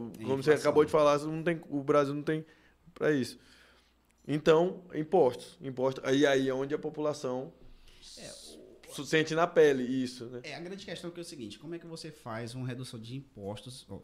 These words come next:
Speaker 1: uma redução de custos aqui num país onde ele tem uma,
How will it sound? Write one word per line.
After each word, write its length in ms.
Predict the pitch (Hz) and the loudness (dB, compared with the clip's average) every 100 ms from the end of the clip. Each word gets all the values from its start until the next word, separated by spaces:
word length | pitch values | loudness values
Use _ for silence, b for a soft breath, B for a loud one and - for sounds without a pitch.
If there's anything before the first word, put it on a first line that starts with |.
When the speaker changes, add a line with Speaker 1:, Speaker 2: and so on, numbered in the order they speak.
| _ - - | _ -20 -14
Speaker 1:
uma 160 | 87 92 | -10 -8
redução 340 | 98 101 107 | -8 -10 -10
de 100 | 117 | -12
custos 380 | 127 131 139 127 | -14 -16 -14 -14
aqui 120 | 123 | -12
num 120 | 117 | -14
país 460 | 117 117 95 101 101 | -12 -10 -10 -10 -10
onde 240 | 107 107 | -10 -10
ele 100 | 101 | -14
tem 420 | 110 - 98 110 113 | -14 -12 -10 -6 -6
uma, 1080 | 110 104 104 101 95 92 90 85 80 80 | -6 -6 -8 -8 -8 -8 -8 -10 -12 -14